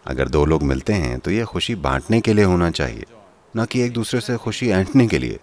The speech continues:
है कि नहीं? तो जिन्होंने ये फैसला लिया है कि उन्हें किसी दूसरे से खुशी नहीं ऐंठनी है, बल्कि उन्हें अपने ही भीतर की खुशी का स्रोत पाना है, उन्होंने ब्रह्मचर्य ले लिया है।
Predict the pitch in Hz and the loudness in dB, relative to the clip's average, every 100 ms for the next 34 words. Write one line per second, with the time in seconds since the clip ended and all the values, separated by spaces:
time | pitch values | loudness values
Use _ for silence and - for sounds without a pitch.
0 | _ 117 147 120 - - _ _ _ _ | _ -2 0 -2 -6 -16 _ _ _ _
1 | _ _ _ _ _ _ _ _ _ _ | _ _ _ _ _ _ _ _ _ _
2 | _ _ _ - 71 71 73 76 73 69 | _ _ _ -8 -4 -2 0 2 2 0
3 | 71 69 73 67 73 - 62 58 - - | -2 -2 -2 0 0 0 -2 -6 -12 -20
4 | _ _ _ - 67 69 67 - 69 65 | _ _ _ -8 -4 -4 -4 -6 -6 -6
5 | - 76 71 67 - - 71 78 85 - | -4 -4 -4 -6 -6 -4 -2 -2 -2 -4
6 | - 110 - - - _ _ _ _ _ | -8 -10 -12 -16 -20 _ _ _ _ _
7 | 62 62 64 62 67 71 58 - _ _ | -10 -8 -8 -6 -4 -6 -8 -14 _ _
8 | - - 71 73 71 69 69 67 - 69 | -12 -6 -2 0 -2 -4 -4 -4 -4 -6
9 | 71 - 69 67 - 73 78 - 62 58 | -6 -6 -4 -6 -4 -4 -4 -2 -4 -4
10 | 55 64 - 71 73 78 69 64 60 - | -8 -14 -12 -6 -4 -4 -6 -6 -6 -8
11 | 60 60 64 71 58 - - | -8 -8 -10 -10 -10 -12 -14